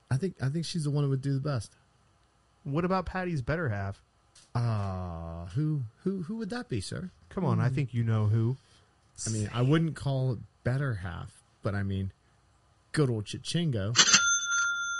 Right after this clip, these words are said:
Speaker 1: could knock it out of the park.
Speaker 2: Ooh, say it again.
Speaker 1: Chichingo.
Speaker 2: Ooh.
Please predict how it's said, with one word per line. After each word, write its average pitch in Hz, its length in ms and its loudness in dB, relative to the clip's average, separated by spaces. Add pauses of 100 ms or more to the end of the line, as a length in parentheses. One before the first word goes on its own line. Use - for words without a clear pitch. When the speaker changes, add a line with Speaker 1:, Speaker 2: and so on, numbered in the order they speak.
(100)
Speaker 1:
could 226 160 2
knock 95 220 0
it 92 80 -4
out 90 80 -6
of 87 60 -8
the 98 40 -6
park. - 300 -8 (420)
Speaker 2:
Ooh, 330 340 0
say - 220 4
it 185 80 2
again. 160 640 0 (220)
Speaker 1:
Chichingo. 190 760 -2 (600)
Speaker 2:
Ooh. 185 960 4